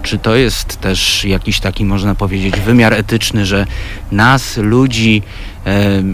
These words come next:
nie wiem, bardziej kręci na przykład oglądanie samobójcy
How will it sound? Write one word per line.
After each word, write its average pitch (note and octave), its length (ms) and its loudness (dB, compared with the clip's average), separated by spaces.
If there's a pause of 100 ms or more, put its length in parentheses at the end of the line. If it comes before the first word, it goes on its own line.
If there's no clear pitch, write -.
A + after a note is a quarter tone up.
(320)
nie G2 180 -2
wiem, F#2+ 280 -2 (260)
bardziej A2 400 2
kręci A2+ 520 2
na F#2 120 0
przykład - 440 -6
oglądanie G2+ 520 0
samobójcy F#2+ 1040 -2